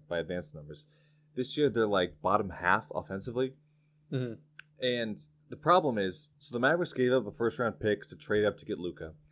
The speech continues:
Speaker 1: They gave up two first-round picks to get Kristaps. Not to mention, even if they had picks, they wouldn't be good because they're, they've been flirting with playoff success. So it's,
Speaker 2: Right.
Speaker 1: it's, it's like they can't get a guy through the draft.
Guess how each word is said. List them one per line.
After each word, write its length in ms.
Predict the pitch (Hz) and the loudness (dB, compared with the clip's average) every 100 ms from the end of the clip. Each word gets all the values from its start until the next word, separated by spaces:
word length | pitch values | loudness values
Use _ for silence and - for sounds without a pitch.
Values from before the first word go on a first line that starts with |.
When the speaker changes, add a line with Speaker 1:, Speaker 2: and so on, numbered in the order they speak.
| - - - | -20 -20 -8
Speaker 1:
They 100 | 107 | -4
gave 100 | 110 | -2
up 140 | 98 | -2
two 180 | - 147 | 0 -2
first-round 400 | 147 135 131 110 | 2 0 2 0
picks 200 | 113 - | 0 -2
to 100 | 101 | -10
get 80 | - | -4
Kristaps. 520 | 113 - 73 - - - - - - _ _ _ _ 135 | -4 -4 -8 -10 -20 -20 -20 -20 -20 _ _ _ _ -2
Not 180 | 180 | 0
to 60 | 147 | 0
mention, 300 | 113 107 104 | -4 -4 -8
even 240 | 98 127 | -6 -2
if 140 | 135 - | -2 0
they 120 | 101 | -2
had 320 | 110 135 135 | 4 2 2
picks, 380 | 92 80 - - - | -6 -8 -10 -10 -4
they 80 | |
wouldn't 220 | 113 139 110 | 0 0 -4
be 100 | 80 | -4
good 360 | 123 110 92 | 4 4 2
because 280 | 98 - 92 | -8 -10 -6
they're, 180 | 98 95 | -4 -4
they've 180 | 95 92 | -4 -6
been 120 | 90 | -8
flirting 340 | - 113 104 | -10 -6 -6
with 180 | 92 80 | -6 -6
playoff 360 | 113 104 82 76 _ _ _ | 0 0 0 -6 _ _ _
success. 420 | - - - - | -18 -10 -12 -6
So 100 | 143 | -2
it's, 80 | 123 | 2
Speaker 2:
Right. 120 | 110 | 2
Speaker 1:
it's, 140 | - | 0
it's 300 | 117 107 - | -8 -8 -6
like 120 | 113 | -4
they 120 | - 98 | -2 -6
can't 420 | - 135 156 156 - _ _ _ _ _ _ _ _ _ _ _ | -4 -6 -6 -8 -18 _ _ _ _ _ _ _ _ _ _ _
get 180 | 127 117 | 0 2
a 60 | |
guy 320 | 107 110 104 101 | 2 4 4 2
through 180 | 104 | -2
the 60 | 87 | -6
draft. 520 | 92 90 73 - _ | -2 -2 -2 -10 _